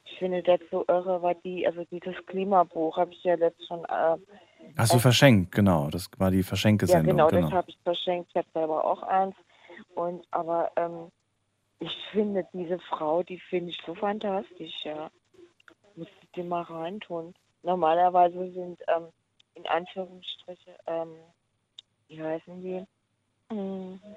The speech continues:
Speaker 1: die hat doch so ein Syndrom. Hm.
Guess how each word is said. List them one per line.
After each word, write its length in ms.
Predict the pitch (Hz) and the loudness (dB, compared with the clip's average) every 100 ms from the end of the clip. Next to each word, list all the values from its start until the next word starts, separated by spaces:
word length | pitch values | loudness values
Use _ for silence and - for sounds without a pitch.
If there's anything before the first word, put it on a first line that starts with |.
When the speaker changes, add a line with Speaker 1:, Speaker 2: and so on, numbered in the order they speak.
| - | -16
Speaker 1:
die 120 | 170 165 | -12 -10
hat 200 | 170 185 | -8 -6
doch 140 | 185 - | -8 -6
so 120 | 165 | -8
ein 100 | 165 | -8
Syndrom. 760 | 170 170 - 160 175 175 165 170 _ _ - 339 339 - _ _ 330 _ - 170 | -10 -10 -8 -2 0 0 -4 -16 _ _ -20 -20 -20 -20 _ _ -20 _ -20 -12
Hm. 580 | 185 196 175 160 151 156 | -4 -4 -4 -6 -10 -14